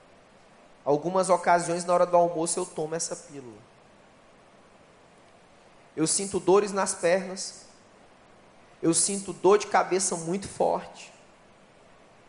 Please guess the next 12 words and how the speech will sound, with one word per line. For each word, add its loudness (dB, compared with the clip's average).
Algumas 2
vezes 0
eu 2
vou 0
ao 6
vômito. -6
Muitas 2
vezes 6
eu 4
vim -4
aqui -6
trabalhar -2